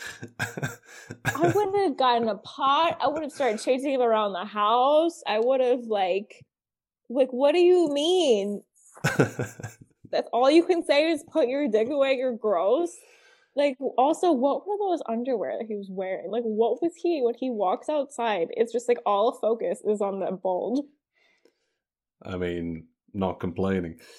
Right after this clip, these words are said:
Speaker 1: Um,
Speaker 2: <laughs>
Speaker 1: it's, I mean, just the presentation of, like, Joe is
Speaker 2: <laughs>
Speaker 1: just,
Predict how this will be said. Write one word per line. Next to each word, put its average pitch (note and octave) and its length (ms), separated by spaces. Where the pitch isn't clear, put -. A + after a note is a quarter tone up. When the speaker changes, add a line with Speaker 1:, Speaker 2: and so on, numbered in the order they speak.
Speaker 1:
Um, A2+ 360
Speaker 2:
<laughs> - 760
Speaker 1:
it's, D#4+ 400
I D3+ 40
mean, D#3 140
just E3+ 180
the F#3 60
presentation A#2 840
of, F#2 200
like, F2 340
Joe F2+ 440
is F2 140
Speaker 2:
<laughs> - 0
Speaker 1:
just, - 540